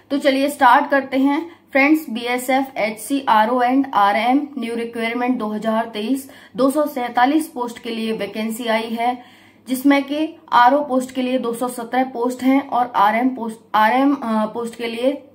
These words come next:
तीस पोस्ट हैं। ठीक है, तो, अ, आरओ के लिए कितनी है? दो सौ सत्रह, आरएम के लिए तीस हैं।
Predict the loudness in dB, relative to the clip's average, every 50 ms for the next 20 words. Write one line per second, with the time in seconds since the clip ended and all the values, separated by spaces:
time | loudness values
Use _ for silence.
0 | _ _ _ -8 -8 -8 -8 -6 -4 -2 -2 -2 -2 -4 -8 -8 -8 -8 -8 -8
1 | -8 -6 -2 0 0 0 -2 -6 -18 -20 -20 -20 -20 -20 -20 -20 _ _ 2 4
2 | 4 4 4 2 0 2 4 4 4 4 4 2 2 2 2 0 0 -2 -2 -2
3 | -2 -4 -4 -4 0 2 4 4 6 4 2 -2 -4 -6 -6 -8 -8 -6 -8 -8
4 | -4 0 0 0 0 0 -2 -2 0 0 -2 -2 -4 -6 -8 -6 -2 0 0 0
5 | -2 -4 -8 -10 -10 -10 -10 -10 -10 -10 -8 -8 -8 -8 -10 -12 -16 -20